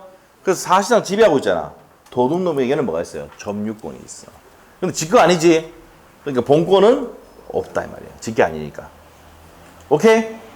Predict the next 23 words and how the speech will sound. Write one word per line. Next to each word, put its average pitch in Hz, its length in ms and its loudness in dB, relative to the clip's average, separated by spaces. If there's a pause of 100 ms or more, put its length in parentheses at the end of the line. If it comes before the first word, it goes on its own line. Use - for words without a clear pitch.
(380)
그 147 100 4
밑에 180 460 4 (480)
돼 214 140 4
있지? 185 260 0
줄 190 140 -2
거 226 100 4
났지? 196 520 2 (420)
예, 80 220 -6
보시면 95 360 -4
돼요. 110 600 4 (240)
박스도 143 880 0
해놨습니다. 131 560 -2
보시고. 110 680 0 (680)
자, 143 180 4
점유권의 214 640 4
성질, 180 480 2
우선적 175 500 2
효력이 170 240 2
있습니까? 147 360 -6
없습니까? 82 440 -10 (800)
우리 151 160 2
앞에서 190 260 0
했잖아. 117 460 0